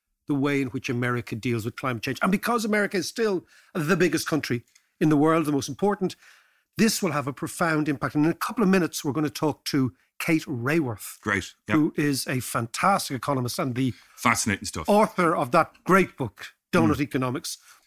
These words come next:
Speaker 1: But this is a big change. Let's talk about the environment, 'cause this week we're gonna talk about green economics, how it can be achieved, why it has to be achieved, and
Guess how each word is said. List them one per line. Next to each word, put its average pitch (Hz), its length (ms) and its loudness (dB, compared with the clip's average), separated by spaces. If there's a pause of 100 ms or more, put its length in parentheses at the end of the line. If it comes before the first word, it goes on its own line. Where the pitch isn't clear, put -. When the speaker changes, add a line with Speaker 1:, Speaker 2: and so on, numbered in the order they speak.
Speaker 1:
But - 240 2
this 247 160 2
is 240 100 -2
a 240 40 2
big 202 240 0
change. 202 380 0
Let's 208 160 -6
talk 208 320 -4
about 180 180 -4
the 165 60 0
environment, 135 460 0 (200)
'cause 131 120 -6 (140)
this 247 220 2
week 175 220 2
we're 151 60 0
gonna 143 120 2
talk - 300 0
about 143 280 -2 (340)
green 190 340 6
economics, 139 720 -2 (440)
how 208 300 4
it 190 120 -2
can 156 160 0
be 139 120 2
achieved, 131 540 -2 (260)
why 196 180 4
it 165 60 -2
has - 240 -6
to 196 100 -2
be 151 140 0
achieved, 151 460 -2 (840)
and 196 200 2